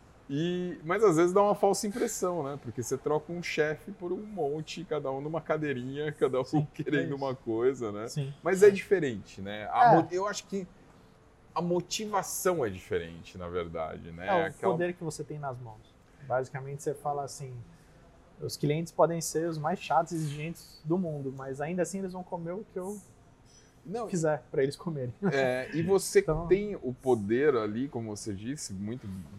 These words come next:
Speaker 1: bem colocou, você tem o poder não, de resolver qualquer problema.
Speaker 2: Isso.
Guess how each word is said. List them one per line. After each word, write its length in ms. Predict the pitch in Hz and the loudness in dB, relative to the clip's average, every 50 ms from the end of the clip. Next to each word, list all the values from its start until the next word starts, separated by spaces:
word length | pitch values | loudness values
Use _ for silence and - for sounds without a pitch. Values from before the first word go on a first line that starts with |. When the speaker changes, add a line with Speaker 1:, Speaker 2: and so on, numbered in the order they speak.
| 113 | -6
Speaker 1:
bem 160 | 107 107 113 110 | -6 -4 -4 -4
colocou, 420 | - 110 101 95 92 - 110 113 | -4 -4 -2 -2 -4 -6 -8 -8
você 240 | 113 117 - - 110 | -8 -8 -8 -8 -6
tem 120 | 95 - 131 | -4 -2 -2
o 40 | |
poder 260 | - - 131 117 117 110 | -2 -2 -2 -2 0 0
não, 240 | 107 110 113 127 - - - - - - - - - - - - - - - | -2 -4 -6 -8 -12 -18 -20 -20 -20 -20 -20 -20 -20 -20 -20 -20 -20 -14 -8
de 160 | 127 135 165 | -4 -2 0
resolver 520 | 175 185 185 175 185 185 165 131 123 147 147 | 4 4 4 4 4 2 2 2 0 -2 -2
qualquer 240 | - 113 101 107 - | -4 -4 -6 -6 -6
problema. 400 | - 95 92 90 - 143 135 - | -6 -8 -8 -6 -6 -6 -6 -8
Speaker 2:
Isso. 180 | 92 90 - - | -10 -14 -18 -20